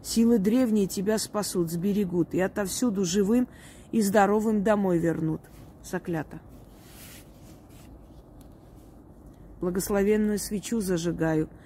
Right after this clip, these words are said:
Сына своего Самуэля великим щитом защищаю.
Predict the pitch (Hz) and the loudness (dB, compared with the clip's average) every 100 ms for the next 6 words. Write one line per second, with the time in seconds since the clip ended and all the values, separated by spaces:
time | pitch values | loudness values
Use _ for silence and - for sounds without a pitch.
0 | - - - - 226 233 240 - 202 190 | -20 -20 -12 -2 2 4 2 0 2 2
1 | 202 220 214 202 202 214 220 196 196 214 | 2 0 0 0 0 0 0 0 -2 -2
2 | - 214 185 208 196 202 175 170 160 160 | -2 -4 -4 -6 -4 -2 -2 -2 -4 -6
3 | - 165 156 151 | -4 -2 0 -2